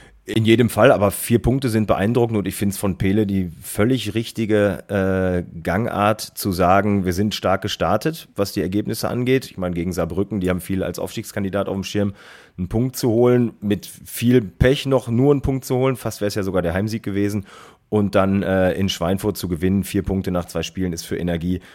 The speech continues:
völlig in Ordnung. Ähm, und wenn Pele jetzt sagt, wir sind trotzdem lange noch nicht da, wo wir hinwollen, dann ist das absolut nachvollziehbar. Und natürlich müssen wir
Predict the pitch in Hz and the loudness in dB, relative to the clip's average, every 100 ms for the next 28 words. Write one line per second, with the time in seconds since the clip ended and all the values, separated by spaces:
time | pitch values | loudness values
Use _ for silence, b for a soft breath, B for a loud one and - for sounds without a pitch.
0 | B - - 123 135 123 110 113 117 120 | B -12 -2 0 0 2 4 4 2 0
1 | 117 110 - 98 98 95 95 92 90 87 | 0 -2 -4 0 2 2 0 -2 -4 -2
2 | 87 85 92 92 87 90 - 90 85 85 | -2 -2 0 0 2 0 -2 -2 0 -2
3 | 85 87 - 90 - 90 85 90 87 85 | -6 -8 -6 -8 -4 -2 0 0 -2 -2
4 | 87 - 82 82 82 78 87 92 90 87 | -4 -4 -2 0 -2 -4 -2 0 2 2
5 | 87 B B B _ 80 87 - 85 78 | 0 B B B _ -6 -4 -4 -6 -6
6 | 87 82 76 85 - 90 - 95 82 85 | -6 -4 -2 -2 -2 -6 -2 -2 0 0
7 | 80 92 82 82 82 87 82 85 82 | -2 -4 -4 -4 -4 -2 0 2 0